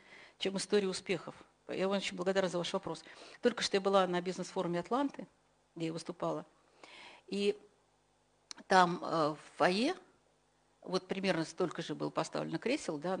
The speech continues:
под сто пятьдесят, под двести человек, э, были такие, как называется, факап истории, то есть истории вот неуспехов. Из всех других залов туда перетекал народ. То есть там прямо ст-, сидели друг у друга на головах. Настолько всем интересно было про неуспех.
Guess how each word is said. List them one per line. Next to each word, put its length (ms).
под 140
сто 140
пятьдесят, 320
под 160
двести 260
человек, 500
э, 160
были 180
такие, 320
как 220
называется, 280
факап 380
истории, 460
то 60
есть 180
истории 260
вот 180
неуспехов. 480
Из 140
всех 720
других 640
залов 420
туда 260
перетекал 580
народ. 560
То 80
есть 160
там 180
прямо 300
ст-, 320
сидели 480
друг 300
у 40
друга 280
на 120
головах. 560
Настолько 400
всем 220
интересно 360
было 120
про 180
неуспех. 180